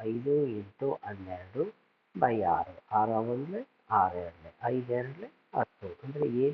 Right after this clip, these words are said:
ಬಿ is equal to ಹತ್ತು ಸೆಂಟಿಮೀಟರ್. ನೆಕ್ಸ್ಟ್, ಬಹುಪದೋಕ್ತಿಯ ಡಿಗ್ರಿ. ಡಿಗ್ರಿ ಅಂದ್ರೆ ಯಾವುದು ಘಾತ ಸೂಚಿ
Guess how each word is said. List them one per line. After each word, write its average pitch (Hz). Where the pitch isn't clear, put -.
ಬಿ 190
is 110
equal 95
to 120
ಹತ್ತು -
ಸೆಂಟಿಮೀಟರ್. 90
ನೆಕ್ಸ್ಟ್, 156
ಬಹುಪದೋಕ್ತಿಯ 165
ಡಿಗ್ರಿ. 120
ಡಿಗ್ರಿ 160
ಅಂದ್ರೆ 156
ಯಾವುದು 151
ಘಾತ 214
ಸೂಚಿ 143